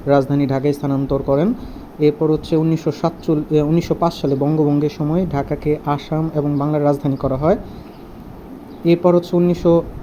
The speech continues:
সাতচল্লিশ সালে যখন দেশ বিভাগ হয়, তখন পূর্ব বাংলা নামে নতুন প্রদেশের রাজধানী ঢাকা হয় এবং উনিশশো একাত্তর সালে ষোলোই ডিসেম্বর বাংলাদেশের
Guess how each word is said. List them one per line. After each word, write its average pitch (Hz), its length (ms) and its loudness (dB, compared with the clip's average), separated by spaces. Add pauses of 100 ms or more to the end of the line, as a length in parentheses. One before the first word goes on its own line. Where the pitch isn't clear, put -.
(160)
সাতচল্লিশ 185 960 2
সালে 135 180 2
যখন 139 240 0
দেশ 151 260 2
বিভাগ 139 360 0
হয়, 190 160 2
তখন 156 360 0 (640)
পূর্ব 185 160 4
বাংলা 165 420 2 (400)
নামে 151 380 2
নতুন 170 320 0
প্রদেশের 147 400 0
রাজধানী 143 400 2
ঢাকা 135 300 -2
হয় 160 240 0 (400)
এবং 147 240 -2
উনিশশো 160 280 0
একাত্তর 147 260 -4
সালে 170 220 -2
ষোলোই 156 240 0
ডিসেম্বর 147 340 -2
বাংলাদেশের 147 460 -2